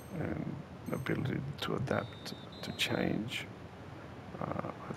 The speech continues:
think it's a very good, uh, attribute to have,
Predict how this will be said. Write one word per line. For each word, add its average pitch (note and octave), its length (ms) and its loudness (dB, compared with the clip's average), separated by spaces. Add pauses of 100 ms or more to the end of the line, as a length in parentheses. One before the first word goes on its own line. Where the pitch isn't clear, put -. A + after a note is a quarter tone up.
think A#1 220 8
it's - 140 2
a - 60 4
very - 400 4
good, - 160 4 (1700)
uh, - 380 4
attribute - 500 6
to - 120 2
have, A2+ 300 6